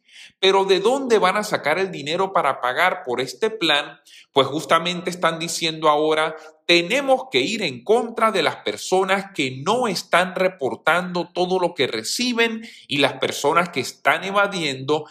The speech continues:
impuestos en el país". Sorpresivamente, al parecer, hay apoyo por parte de los dos partidos en el Congreso de los Estados Unidos para aprobar una ley y nuevas medidas, por supuesto, que vayan en contra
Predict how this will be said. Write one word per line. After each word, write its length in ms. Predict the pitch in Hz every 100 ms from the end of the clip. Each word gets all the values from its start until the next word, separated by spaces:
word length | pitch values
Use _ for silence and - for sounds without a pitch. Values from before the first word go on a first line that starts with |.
| - -
impuestos 640 | - 151 131 131 131 156 170
en 80 |
el 160 | 139 120
país". 400 | 104 104 101 - - _
Sorpresivamente, 1400 | - 185 190 180 170 170 262 247 165 220 277 254 254 -
al 200 | 156 135
parecer, 680 | 127 113 110 - 185 185 -
hay 300 | 151 247 247
apoyo 600 | 156 - 185 208 220 220
por 220 | 135 -
parte 300 | 131 131 185
de 100 | 180
los 160 | 120 113
dos 200 | 135 -
partidos 520 | 160 160 185 175 180
en 100 | 165
el 180 | 151 -
Congreso 680 | 147 139 127 180 240 - 196
de 100 | 147
los 140 | 127
Estados 420 | 113 - 117 143 190
Unidos 580 | 220 214 139 113 117 _ - - _
para 280 | 175 175 170
aprobar 800 | 165 160 143 175 240 208 131 - - _ _ -
una 320 | 269 247 160
ley 460 | 127 - 247 247 -
y 100 | 170
nuevas 360 | 143 156 180 190
medidas, 440 | 135 120 151 175
por 180 | 175 156
supuesto, 640 | 123 - 156 - 180 180
que 280 | - 135 127
vayan 400 | 175 277 127 196
en 180 | 135 113
contra 540 | - 180 185 190 185